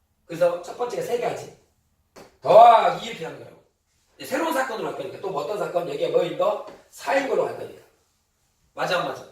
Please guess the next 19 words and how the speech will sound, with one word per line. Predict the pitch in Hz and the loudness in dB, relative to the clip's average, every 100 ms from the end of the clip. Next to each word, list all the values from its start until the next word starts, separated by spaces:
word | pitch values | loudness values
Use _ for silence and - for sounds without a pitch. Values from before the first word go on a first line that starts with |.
| _ | _
그리고 | - 196 196 | -12 -4 -2
여기 | 196 233 | -2 -2
또 | 190 | -2
몇 | 160 | -2
가지 | 202 202 | -2 -8
집어넣을 | 151 151 143 | -10 -12 -12
수 | - | -8
있어? | 170 175 175 - _ | -8 -8 -12 -20 _
세 | - 202 | -12 -6
가지. | 196 156 - | -4 -6 -6
맞아, | 143 175 180 | -4 -2 -2
안 | |
맞아? | 170 160 156 - - _ | -2 -6 -8 -12 -20 _
그래서 | - 175 196 196 196 - | -8 -2 0 0 -2 -4
더하기 | 170 202 214 175 156 214 233 | 0 4 4 4 0 -6 -8
삼 | - 381 - | -8 -10 -10
이렇게 | 165 | -14
하는 | - | -16
거예요. | - | -20